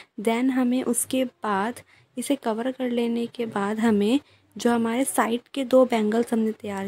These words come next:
किए थे उसके ऊपर पर्ल लगाने हैं या आप कोई भी डेकोरेटिव आइटम लगा सकते हो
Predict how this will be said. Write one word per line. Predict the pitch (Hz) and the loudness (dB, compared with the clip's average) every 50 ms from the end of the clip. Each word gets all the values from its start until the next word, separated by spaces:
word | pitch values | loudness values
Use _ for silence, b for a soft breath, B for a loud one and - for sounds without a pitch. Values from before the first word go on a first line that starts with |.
| 196 - | -8 -8
किए | - 202 196 190 190 - | -6 -6 -6 -4 -4 -4
थे | 240 - - - | -6 -4 -4 -6
उसके | 240 - - - - 285 | -6 -6 -6 -4 -2 0
ऊपर | 269 240 214 208 - 240 254 247 - _ - | 2 0 0 0 -2 -6 -6 -6 -8 _ -4
पर्ल | 220 214 220 226 240 240 | -2 0 0 0 0 0
लगाने | 226 208 - 202 196 196 202 202 208 | 0 0 0 0 2 2 2 0 0
हैं | 208 226 240 | 0 0 0
या | 240 247 240 240 | 0 0 -2 -2
आप | 247 - _ _ _ | -4 -6 _ _ _
कोई | - 220 220 220 | -6 -4 -4 -2
भी | 226 254 | -2 -4
डेकोरेटिव | 233 220 - 214 208 - 220 214 214 208 - - 233 220 | -2 -2 -4 -4 -4 -4 -6 -4 -4 -4 -4 -2 -2 0
आइटम | 214 202 196 196 - 220 226 220 | 0 0 -2 -2 -4 -2 -2 -2
लगा | 214 196 - 190 196 214 | -2 0 0 0 0 0
सकते | 220 - 226 214 - - - 196 185 | 0 -2 -4 -4 -6 -8 -6 -6 -4
हो | 175 - 247 294 | 0 2 2 2